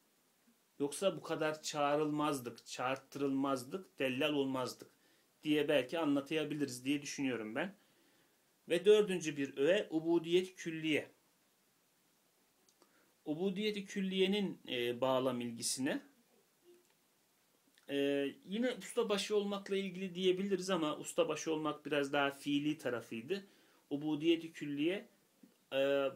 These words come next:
manevi tarafı diyelim. O somut, bu soyut.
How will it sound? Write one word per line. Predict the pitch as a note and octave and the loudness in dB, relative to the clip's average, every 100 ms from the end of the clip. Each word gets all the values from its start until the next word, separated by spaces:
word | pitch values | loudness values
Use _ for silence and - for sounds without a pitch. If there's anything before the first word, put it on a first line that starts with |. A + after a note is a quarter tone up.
| - | -6
manevi | D3 D3 E3 F3 F3 F#3 F3+ | -2 2 4 2 0 -2 -2
tarafı | D3+ B2 B2 A2 | -4 -4 -6 -8
diyelim. | A2 G#2 G2+ - _ _ _ _ | -4 -4 -4 -12 _ _ _ _
O | - D3+ D3 | -4 -2 -2
somut, | - E3 F3 G#3 - | -2 -2 -2 -6 -8
bu | F#3+ | -10
soyut. | - F#3 F3+ E3+ - | 2 4 4 0 -18